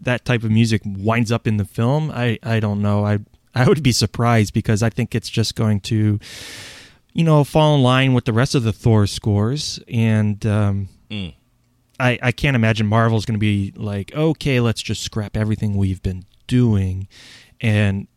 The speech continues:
Speaker 1: and,
Speaker 2: Oh.
Speaker 1: and start again."
Speaker 2: <laughs> They do
Speaker 1: Oh,
Speaker 2: that every movie.
Speaker 1: no, but
Speaker 2: <laughs>
Speaker 1: not,
Speaker 2: They scrap
Speaker 1: this is a sequel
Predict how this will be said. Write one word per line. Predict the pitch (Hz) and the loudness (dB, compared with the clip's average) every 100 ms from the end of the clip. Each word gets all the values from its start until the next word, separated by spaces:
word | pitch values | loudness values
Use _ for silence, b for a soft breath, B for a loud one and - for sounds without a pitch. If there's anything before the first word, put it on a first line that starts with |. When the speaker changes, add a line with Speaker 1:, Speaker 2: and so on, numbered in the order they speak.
| - | -4
Speaker 1:
and, | 107 98 | -2 0
Speaker 2:
Oh. | 101 151 | 0 -2
Speaker 1:
and | 190 95 | -4 -6
start | - 120 107 | -6 -4 -2
again." | 104 110 - | -2 -2 -4
Speaker 2:
<laughs> | - | -4
They | 131 | -2
do | 202 | 2
Speaker 1:
Oh, | 254 | 2
Speaker 2:
that | 160 113 | 2 0
every | 147 147 135 139 | -2 0 0 2
movie. | 143 208 196 101 - | 2 2 -2 -4 -2
Speaker 1:
no, | 226 220 | 0 2
but | 190 - - | 2 -2 -2
Speaker 2:
<laughs> | |
Speaker 1:
not, | 175 185 | -4 -2
Speaker 2:
They | |
scrap | 143 - 165 123 | -4 -6 -4 -4
Speaker 1:
this | |
is | 160 139 | -4 -2
a | |
sequel | 110 | -2